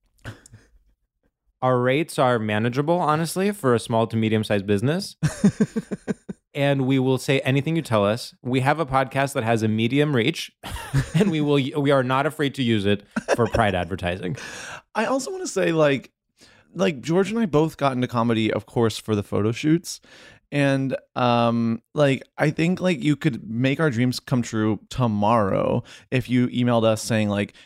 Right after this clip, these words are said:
Speaker 2: "Hey, like, guess what? Like, you, you booked the big campaign and, like, you're gonna shoot." Like, that, we would cry. And actually, we would be able to quit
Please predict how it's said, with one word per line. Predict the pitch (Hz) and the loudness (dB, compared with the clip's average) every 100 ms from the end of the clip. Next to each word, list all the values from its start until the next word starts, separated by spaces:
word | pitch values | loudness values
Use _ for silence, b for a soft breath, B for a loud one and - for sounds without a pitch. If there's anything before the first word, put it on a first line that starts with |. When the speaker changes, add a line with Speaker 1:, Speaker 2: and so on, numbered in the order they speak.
| B | B
Speaker 2:
"Hey, | 214 233 226 214 | -2 0 2 2
like, | 190 - B B B | 0 -2 B B B
guess | - 160 - | -4 -4 -2
what? | 226 220 208 202 151 | 0 2 2 0 -2
Like, | 143 - | -6 -6
you, | 143 156 | -8 -4
you | 156 143 160 | -4 0 2
booked | 175 - | 0 0
the | 180 | 0
big | 185 - | 0 0
campaign | 190 185 208 208 202 190 | -2 0 2 2 2 0
and, | - 135 131 131 131 | 0 2 2 0 0
like, | 135 120 - _ - - | 0 -2 -10 _ -20 -20
you're | - 139 | -8 -4
gonna | 151 160 | 0 0
shoot." | - 208 185 165 _ B B B | 2 2 4 2 _ B B B
Like, | 156 165 | -2 0
that, | 170 | 0
we | 156 156 | 2 2
would | 147 | 0
cry. | - 170 151 113 - | -2 0 2 2 2
And | 143 | -2
actually, | 143 156 175 | -2 -2 0
we | 139 | 2
would | 135 120 117 | 2 0 0
be | 131 | 0
able | 120 117 | 2 2
to | 113 | 0
quit | - 190 - | 0 0 0